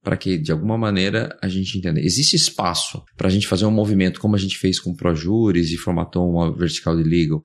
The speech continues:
de construir uma nova, um novo ecossistema a partir de uma, duas, três aquisições, né? Então, dentro da nossa estratégia de crescimento,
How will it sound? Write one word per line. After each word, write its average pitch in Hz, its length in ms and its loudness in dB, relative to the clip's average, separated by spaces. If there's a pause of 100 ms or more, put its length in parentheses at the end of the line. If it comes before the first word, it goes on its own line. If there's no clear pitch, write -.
(100)
de 87 100 -2
construir 110 680 2
uma 123 160 2
nova, 107 400 0
um - 20 2
novo 104 260 2
ecossistema 101 720 0
a 90 40 0
partir 95 480 0
de 78 160 -4
uma, 95 220 2
duas, 80 420 0
três 87 320 0
aquisições, 90 800 -4 (200)
né? 80 280 2
Então, 87 360 2
dentro 92 300 0
da 123 80 0
nossa 117 240 0
estratégia 104 460 -2
de - 80 -8
crescimento, 101 680 -2